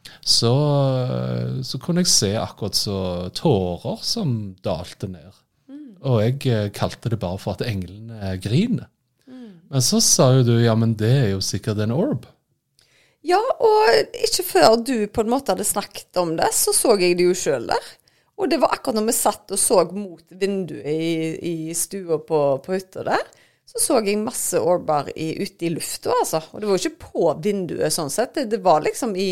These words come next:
Speaker 2: i lufta.
Speaker 1: Ja, og akkurat der også så mener jeg å huske at det var, noen var jo da gjennomsiktige som en, eh, såpeboble, om du vil.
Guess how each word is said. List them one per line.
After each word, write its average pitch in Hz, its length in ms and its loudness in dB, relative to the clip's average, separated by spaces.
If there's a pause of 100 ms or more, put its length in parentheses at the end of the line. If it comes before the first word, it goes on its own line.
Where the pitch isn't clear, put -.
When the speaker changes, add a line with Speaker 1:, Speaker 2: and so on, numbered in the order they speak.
(140)
Speaker 2:
i 180 80 -2
lufta. - 400 -10 (380)
Speaker 1:
Ja, 127 160 2 (100)
og 170 320 0
akkurat 170 320 0
der 139 160 4
også 147 320 2
så 254 80 2
mener 123 240 2
jeg 120 80 2
å 110 60 -2
huske - 260 -2
at - 180 -10
det 113 140 -6
var, 98 460 -2
noen 107 500 0
var 92 320 2
jo 101 380 -2 (100)
da 90 300 -4
gjennomsiktige 107 840 -2
som 87 240 -2
en, 85 140 -16 (100)
eh, 80 160 -20
såpeboble, 107 720 -4
om 147 160 -4
du 101 100 -4
vil. 156 140 -4